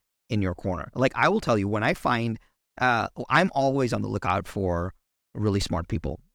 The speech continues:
When I find a smart person that I connect with, that I know that cares about me, I do whatever I can to try and hire them to be in my corner. I want them to be my advisor. I want to pay them. Like most people, I will tell you, you won't even believe this.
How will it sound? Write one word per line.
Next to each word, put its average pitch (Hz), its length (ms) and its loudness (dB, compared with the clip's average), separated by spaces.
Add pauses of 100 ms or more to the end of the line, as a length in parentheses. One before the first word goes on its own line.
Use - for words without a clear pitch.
When 110 120 0
I 117 100 2
find 131 260 4
a 101 60 0
smart 107 300 0
person 107 240 -2
that 82 100 2
I 80 100 0
connect 98 340 -2
with, 165 120 2
that 107 120 2
I 101 60 2
know 98 320 0
that 90 140 -6
cares 90 240 0
about 85 260 -4
me, 95 280 -4 (420)
I 185 100 -2
do 247 140 2
whatever 180 440 2
I 151 120 4
can 156 360 0 (260)
to 160 80 0
try 131 240 -2
and 127 120 0
hire 127 240 2
them 110 160 -2
to 110 80 -4
be 104 140 -2
in 98 40 -4
my 82 120 -6
corner. 82 360 -6 (300)
I 170 80 4
want 175 320 2
them 185 100 0
to 135 80 -4
be 127 140 0
my 117 140 0
advisor. 90 480 -6 (320)
I 165 80 4
want 151 320 0
to 233 80 2
pay 110 200 -2
them. - 220 -8 (260)
Like 190 240 0 (240)
most 175 460 -2
people, 151 320 0
I 151 100 0
will 220 120 0
tell 233 140 4
you, 214 140 -2
you 156 240 -2
won't 247 200 6
even 233 180 4
believe 131 460 0
this. - 220 -8